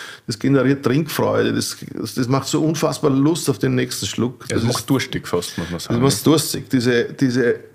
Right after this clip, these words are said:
Speaker 1: diese
Speaker 2: <laughs> Ja, echt.
Speaker 1: Ja, aber das ist...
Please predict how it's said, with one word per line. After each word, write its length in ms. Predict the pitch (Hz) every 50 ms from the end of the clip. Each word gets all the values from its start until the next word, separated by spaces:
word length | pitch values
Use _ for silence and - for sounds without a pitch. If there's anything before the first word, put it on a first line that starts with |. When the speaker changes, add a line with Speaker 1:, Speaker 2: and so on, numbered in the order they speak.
| -
Speaker 1:
diese 260 | - 131 123 117 123
Speaker 2:
<laughs> 300 | 120 - - 107 - -
Ja, 280 | - 120 110 113 - 135 - 95
echt. 140 | 101 - - _ _ _ _ _ _ _ _ - - _ _ -
Speaker 1:
Ja, 140 | - 135 139
aber 100 | 139 143
das 180 | - 143 139
ist... 360 | 165 156 143 - - - -